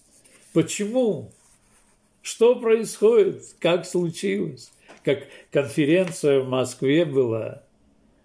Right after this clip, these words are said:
Мы можем оказаться в узком месте, и мы приходим к нему,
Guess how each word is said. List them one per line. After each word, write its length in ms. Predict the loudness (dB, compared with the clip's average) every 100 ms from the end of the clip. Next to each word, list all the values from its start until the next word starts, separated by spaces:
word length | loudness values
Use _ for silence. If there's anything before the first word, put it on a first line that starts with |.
| _ _ _ _ _ _ _
Мы 180 | -2 0
можем 460 | 4 4 4 2 0
оказаться 760 | 0 2 2 2 0 -2 0 2
в 120 | 2
узком 560 | 2 0 0 -4 -2 -4
месте, 880 | 0 0 -4 -10 -4 -2 -2 -6 -16 _ _ _ _ _ _ _ _ _
и 60 | -4
мы 160 | 0 2
приходим 680 | 2 2 4 4 2 -6
к 100 | -4
нему, 480 | -4 -2 0 0 0